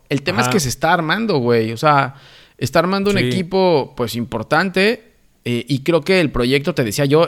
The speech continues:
Speaker 1: es, es bueno, güey. Entonces, cuidado con Atlético de San Luis. Y por otro lado, lo que decíamos de Juárez,
Speaker 2: Ajá.
Speaker 1: yo no sé con quién va a jugar Juárez, güey. Yo no sé qué está haciendo
Speaker 2: O
Speaker 1: Gabriel
Speaker 2: sea, un,
Speaker 1: Caballero.
Speaker 2: o, es que, ¿sabes qué? Yo creo que no se han enterado todavía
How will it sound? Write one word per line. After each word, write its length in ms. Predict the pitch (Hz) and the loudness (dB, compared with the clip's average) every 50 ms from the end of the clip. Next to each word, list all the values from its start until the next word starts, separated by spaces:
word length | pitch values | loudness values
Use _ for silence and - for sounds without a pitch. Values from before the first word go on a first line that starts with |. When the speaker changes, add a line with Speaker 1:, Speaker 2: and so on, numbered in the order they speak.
| 165 | 0
Speaker 1:
es, 380 | - - 143 139 139 139 - - | -4 -2 -2 0 -2 -2 -6 -8
es 180 | - 123 135 120 | -4 -4 -4 -2
bueno, 280 | 120 131 139 170 170 139 | -2 -2 -2 -2 -2 -4
güey. 180 | 107 101 104 104 | -2 -2 -4 -4
Entonces, 440 | 104 101 151 160 170 196 196 190 - - - - - - - - - - | -4 -2 -2 0 0 0 0 0 -6 -16 -20 -20 -20 -20 -20 -20 -12 -6
cuidado 560 | 123 117 120 131 131 131 143 160 185 180 - | -4 -2 0 0 0 0 0 0 0 -2 0
con 160 | 151 127 117 | -2 -2 -2
Atlético 580 | 110 101 - 117 123 127 123 - 131 - - 123 | -4 -6 -4 -4 -4 -4 -4 -6 -6 -4 -4 -4
de 80 | 123 | -4
San 240 | 120 135 127 131 143 | -4 -4 -6 -4 -2
Luis. 380 | 165 180 165 131 101 - - - - - | 0 0 0 0 -2 -6 -14 -20 -18 -8
Y 180 | - 165 165 143 | -4 -4 -4 -2
por 220 | 143 156 156 156 | 0 2 4 4
otro 300 | 175 190 180 220 220 220 | 4 4 6 6 8 8
lado, 540 | 208 196 185 180 175 180 190 202 202 190 - - _ _ - | 10 10 10 10 10 8 6 4 2 -4 -10 -14 _ _ -6
lo 200 | - 131 135 123 | -2 -2 -2 -2
que 140 | - 143 131 | -2 -2 -2
decíamos 520 | 127 123 - - 156 151 151 156 151 139 | -2 -2 -2 0 0 0 2 2 0 0
de 120 | 110 113 104 | 0 -2 -2
Juárez, 580 | - - 156 156 170 202 240 302 - - - _ _ _ _ _ _ _ _ _ _ _ _ _ _ _ _ _ _ _ _ _ _ | 0 4 6 6 6 6 2 -2 -4 -10 -14 _ _ _ _ _ _ _ _ _ _ _ _ _ _ _ _ _ _ _ _ _ _
Speaker 2:
Ajá. 280 | - - 95 143 151 147 | -8 -4 -2 0 0 2
Speaker 1:
yo 100 | 143 151 | 0 0
no 120 | 156 156 | -2 -2
sé 240 | 139 - - 151 135 | -4 -2 -2 -2 -2
con 200 | - 143 123 117 | -2 -4 -4 -4
quién 220 | - 131 127 120 117 | -2 -2 -2 0 0
va 60 | 120 | -2
a 20 | |
jugar 300 | 110 104 101 107 104 98 | -4 -4 -4 -4 -4 -4
Juárez, 420 | - - 95 98 98 85 80 - - | -4 -4 -4 -4 -4 -6 -10 -14 -18
güey. 280 | - - - - - _ _ _ - | -20 -20 -20 -20 -20 _ _ _ -4
Yo 100 | - 143 | -2 -2
no 80 | 165 170 | -2 0
sé 160 | - 175 160 | -4 -6 -4
qué 80 | 165 151 | -6 -6
está 140 | 139 160 | -4 -4
haciendo 260 | 147 139 151 147 151 139 | -4 -4 -2 -2 -2 0
Speaker 2:
O 20 | |
Speaker 1:
Gabriel 240 | 113 110 110 - 175 | 0 2 4 4 6
Speaker 2:
sea, 100 | 170 160 | 6 6
un, 60 | 170 | 6
Speaker 1:
Caballero. 360 | - - - 98 95 107 160 160 | 4 2 0 -2 -2 0 0 0
Speaker 2:
o, 120 | - - - _ _ _ _ _ _ _ _ _ _ _ _ _ _ _ _ _ - | -2 -4 -12 _ _ _ _ _ _ _ _ _ _ _ _ _ _ _ _ _ -10
es 100 | 196 - | -10 -6
que, 140 | - 330 285 | -6 -4 -2
¿sabes 220 | - 277 269 254 | 0 0 0 0
qué? 120 | - 226 | -2 -4
Yo 120 | 208 262 269 | -4 -4 -4
creo 140 | 285 277 214 | -6 -6 -4
que 100 | 247 214 | -4 -2
no 140 | 214 214 | -2 0
se 80 | 190 233 | 0 0
han 60 | 226 | 0
enterado 420 | 226 220 185 - 156 151 170 180 - | -2 0 2 4 6 6 6 4 4
todavía 720 | - 175 175 170 165 170 175 175 170 156 127 - - - | 2 2 2 4 4 4 4 4 2 2 0 -2 -4 -8